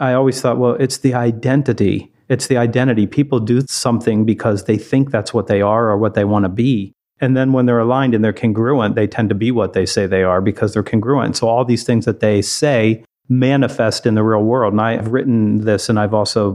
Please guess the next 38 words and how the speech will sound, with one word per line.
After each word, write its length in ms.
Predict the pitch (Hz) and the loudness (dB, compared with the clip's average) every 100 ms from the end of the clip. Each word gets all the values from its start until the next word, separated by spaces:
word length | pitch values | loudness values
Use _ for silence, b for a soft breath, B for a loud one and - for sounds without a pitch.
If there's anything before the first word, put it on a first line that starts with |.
| - | -4
did 140 | 117 | -2
a 60 | 104 | 0
YouTube 340 | 107 107 - | 0 -2 -2
video 240 | 104 104 101 | 0 0 2
about 320 | 98 101 104 | 0 0 0
it. 140 | 95 - _ - | -2 -4 _ -2
When 160 | 131 127 | 0 0
people 240 | 175 175 | 0 0
say 180 | - 131 | 0 0
they 120 | 120 | 2
want 260 | 110 113 - | 2 0 0
something, 280 | 107 107 | 0 0
I 120 | 104 107 | 2 2
ask 260 | 107 - | 0 0
them 100 | 113 | 0
the 80 | 98 | 0
question, 420 | - 104 - 101 - | 0 -4 0 -2 0
"If 140 | 120 | -2
I 80 | 123 | -2
had 100 | 156 | -2
a 40 | |
video 280 | 117 113 104 | 0 0 0
camera 400 | - 107 101 101 | 0 0 0 0
on 160 | 107 104 | 0 0
you 100 | 101 | 0
from 180 | 113 | 0
the 80 | 104 | -2
time 260 | - 113 113 | -2 -2 0
you 80 | 107 | 0
woke 200 | 107 110 | 0 0
up 160 | 98 | -2
until 220 | 98 107 | 0 0
the 60 | 98 | -2
time 240 | - 107 | 0 0
you 80 | 101 | 2
went 140 | 101 - | 0 0
to 60 | |
bed, 340 | 101 95 87 | 0 0 -2